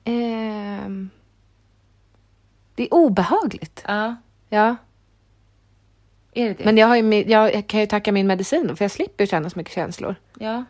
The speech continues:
Speaker 1: Och den sa läkaren att jag skulle öka upp.
Speaker 2: Ja, då känner du
Speaker 1: Min
Speaker 2: mindre.
Speaker 1: P M S-medicin, ja.
Speaker 2: Ja, det är väl
Speaker 1: Ja,
Speaker 2: bra.
Speaker 1: jätteskönt.
Speaker 2: Varför sa hon det?
Speaker 1: Eh, f-,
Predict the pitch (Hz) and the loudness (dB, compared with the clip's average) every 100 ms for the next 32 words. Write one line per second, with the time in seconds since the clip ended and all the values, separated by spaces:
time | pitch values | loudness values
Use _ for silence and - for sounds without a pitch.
0 | _ 208 208 262 254 226 208 180 233 214 | _ 2 4 4 4 4 4 2 0 0
1 | 208 180 196 190 - 311 - - - _ | -2 0 -2 0 -2 -2 -6 -20 -20 _
2 | _ - 240 226 240 240 208 185 190 196 | _ -8 -6 -2 -4 -4 -4 -4 -2 0
3 | 196 190 190 - 190 202 208 98 190 214 | 2 4 2 0 -2 0 0 0 0 0
4 | 226 - _ 262 233 262 139 - - 240 | -2 -10 _ -6 -2 -2 -2 -8 -8 -8
5 | - - 277 - - - _ _ - 262 | -6 -2 -2 -2 -16 -20 _ _ -4 -4
6 | 262 254 254 240 226 175 _ _ _ _ | -2 -6 -6 -6 -8 -14 _ _ _ _
7 | _ _ - 233 233 226 | _ _ -2 2 2 -2